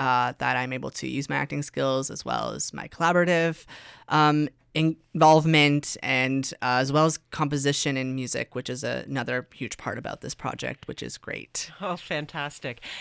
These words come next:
Speaker 2: And we are also very fortunate here at C F R C, uh,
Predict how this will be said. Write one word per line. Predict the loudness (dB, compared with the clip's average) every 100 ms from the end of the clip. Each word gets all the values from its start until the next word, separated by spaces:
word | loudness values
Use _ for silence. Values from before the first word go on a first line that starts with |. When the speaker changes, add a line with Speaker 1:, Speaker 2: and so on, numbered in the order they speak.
| -6
Speaker 2:
And | 0 0 0
we | 0 0
are | 2
also | 0 -2 -4
very | -4 -4 -4
fortunate | -6 -8 -8 -10 -12
here | -12 -10
at | -10 -12
C | -12
F | -12 -10
R | -12
C, | -12 -12 -10 -8 -8 -10
uh, | -12 -12 -12